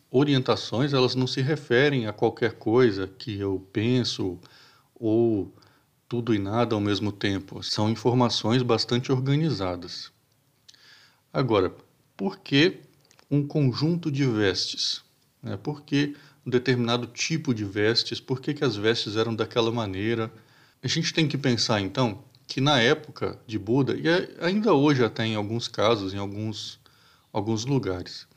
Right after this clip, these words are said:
era comum que alguns ascetas, eles se engajassem em práticas extremas, em práticas exageradas.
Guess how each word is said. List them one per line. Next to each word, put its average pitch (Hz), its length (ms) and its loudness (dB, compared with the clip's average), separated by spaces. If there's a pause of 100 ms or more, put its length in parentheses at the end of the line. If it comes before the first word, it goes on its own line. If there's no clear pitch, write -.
(340)
era 143 200 4
comum 139 400 2
que 131 100 2
alguns 110 320 2
ascetas, 117 800 0
eles 120 260 0
se - 220 -2
engajassem 117 920 0
em 120 220 -4 (160)
práticas 135 640 0
extremas, 113 800 -2
em 104 80 -8
práticas 117 680 -2
exageradas. 135 1160 0